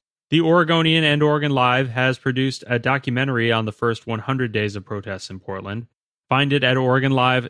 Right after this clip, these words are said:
dot com slash Portland. An endangered sei whale washed up Saturday on an Oregon beach near Bandon. The thirty-eight-foot whale died that evening after it was stranded on the sand by the tide.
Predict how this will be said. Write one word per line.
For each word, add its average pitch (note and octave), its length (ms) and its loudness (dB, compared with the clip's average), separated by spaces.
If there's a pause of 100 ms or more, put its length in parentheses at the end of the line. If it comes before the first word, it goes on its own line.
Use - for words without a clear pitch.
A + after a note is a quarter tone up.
dot B2 280 0
com A#2 440 0
slash G#2 500 -6
Portland. G2+ 460 -6 (1600)
An C#3+ 220 2
endangered E3 540 0
sei E3+ 260 0
whale B2 380 2
washed A#2+ 320 0
up C3 180 0
Saturday A2+ 580 2
on A2+ 260 -2
an A2+ 180 -2
Oregon A#2+ 380 0
beach A#2+ 440 -2
near G#2+ 220 -2
Bandon. A#2+ 480 -2 (560)
The B2+ 100 -2
thirty-eight-foot D3 680 2
whale B2+ 320 4
died A#2+ 360 0
that A#2 220 0
evening A#2 560 -2
after A2+ 320 -2
it A#2 100 -2
was A2 100 -4
stranded B2+ 400 -2
on A#2+ 140 -2
the A#2+ 80 -4
sand A2+ 460 0
by F#2 180 -6
the G2 80 -12
tide. A2+ 480 -4